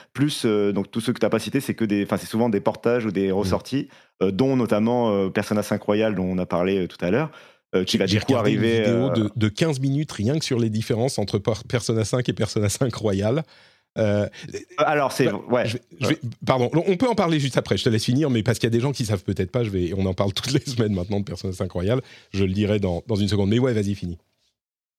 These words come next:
Speaker 1: Euh, non, bah, enfin, je, je voulais enchaîner justement sur l'explication de Royal, mais, euh, du coup, euh, non, mais c'est, bon, c'est, c'est, ouais, le mois d'octobre sera très chargé.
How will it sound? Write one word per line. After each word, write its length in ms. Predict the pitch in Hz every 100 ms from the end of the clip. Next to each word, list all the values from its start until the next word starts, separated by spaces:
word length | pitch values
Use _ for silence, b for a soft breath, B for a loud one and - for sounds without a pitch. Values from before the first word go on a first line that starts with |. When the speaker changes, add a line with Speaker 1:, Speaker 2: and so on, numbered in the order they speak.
| _ _ _ _ _
Speaker 1:
Euh, 120 | 135 139
non, 120 | 175
bah, 140 | 123
enfin, 200 | 113 107
je, 180 | 104 120
je 80 | 98
voulais 400 | 98 95 110 110
enchaîner 280 | 104 127 120
justement 220 | 113 117
sur 220 | 113 101
l'explication 420 | 98 - - 98
de 100 | 104
Royal, 320 | 101 104 120 117
mais, 180 | 120
euh, 100 | 117
du 140 | 110 107
coup, 240 | 143 147
euh, 500 | 131 110 107 107 104
non, 120 | 110 135
mais 100 | 98
c'est, 160 | 101
bon, 240 | 85 95 95
c'est, 180 | 110
c'est, 160 | 98 113
ouais, 180 | 98 110
le 140 | 98
mois 140 | 107 113
d'octobre 300 | 113 135 120
sera 300 | 113 104 104
très 180 | -
chargé. 480 | 143 131 104 107 127